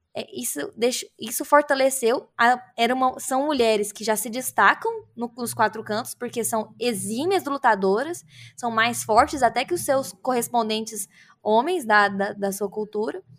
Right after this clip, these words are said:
E aí você ainda coloca uma pitada de liberdade sexual e maternidade nessas mulheres, você criou as mulheres mais <laughs> fortes dos quatro cantos, assim, agora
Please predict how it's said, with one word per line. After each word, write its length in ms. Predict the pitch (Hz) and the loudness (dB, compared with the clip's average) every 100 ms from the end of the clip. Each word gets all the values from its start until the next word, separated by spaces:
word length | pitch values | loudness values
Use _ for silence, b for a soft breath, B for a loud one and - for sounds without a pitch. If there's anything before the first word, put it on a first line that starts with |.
| b b b - | b b b -4
E 100 | 247 | 0
aí 140 | 262 | 0
você 240 | 294 311 311 | 0 -2 -2
ainda 180 | 302 | -2
coloca 500 | 311 294 262 277 320 | 0 2 4 4 2
uma 120 | 349 349 | -6 -2
pitada 480 | 339 285 247 214 | -2 2 0 0
de 180 | 196 214 | -2 -4
liberdade 540 | 208 202 202 196 214 - | -2 0 2 2 -2 -4
sexual 500 | 277 - 269 196 190 | -10 -4 2 4 4
e 60 | |
maternidade 720 | 196 196 214 208 190 190 240 | 0 -2 -2 -2 4 4 4
nessas 240 | 254 - 214 | -2 -6 -4
mulheres, 680 | 196 185 214 381 254 - b b b | -2 0 -2 -4 -8 -12 b b b
você 180 | - 226 | -4 -4
criou 500 | 220 240 226 226 277 - | -2 2 4 6 4 2
as 200 | 247 254 | 0 0
mulheres 380 | 247 226 247 | 0 0 0
mais 240 | 247 269 - | -2 -2 0
<laughs> 40 | |
fortes 280 | 330 311 - | 2 2 -2
dos 140 | 262 | -8
quatro 260 | - 277 - | -4 -4 -4
cantos, 300 | 277 277 - | -8 -8 -6
assim, 280 | 277 - 277 | -8 -8 -6
agora 320 | 220 214 247 | -2 2 2